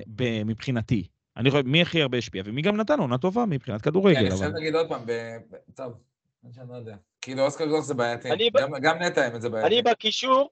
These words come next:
Speaker 3: אני בקישור שמתי את שרי, אספריה, אצילי, והתלבטתי בין אליאס למוחמד כנען, אוקיי? אליאס הביא עונה מצוינת, גם הוא, גם גורדנה,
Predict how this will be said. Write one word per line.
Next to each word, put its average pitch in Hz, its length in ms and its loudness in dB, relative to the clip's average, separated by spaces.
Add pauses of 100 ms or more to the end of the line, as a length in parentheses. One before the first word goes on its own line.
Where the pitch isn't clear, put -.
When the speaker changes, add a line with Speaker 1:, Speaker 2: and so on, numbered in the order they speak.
Speaker 3:
אני 202 200 6
בקישור 214 380 2
שמתי 202 300 2
את 160 60 -4
שרי, 190 460 4 (960)
אספריה, 190 600 8
אצילי, 214 480 2
והתלבטתי 190 500 4
בין 180 300 0
אליאס 214 420 4
למוחמד 170 1200 2
כנען, 139 360 -2 (360)
אוקיי? 214 380 6 (680)
אליאס 214 300 8
הביא 202 160 4
עונה 202 240 8
מצוינת, 196 800 2
גם 214 160 6
הוא, 214 120 4
גם 190 140 6
גורדנה, 180 480 2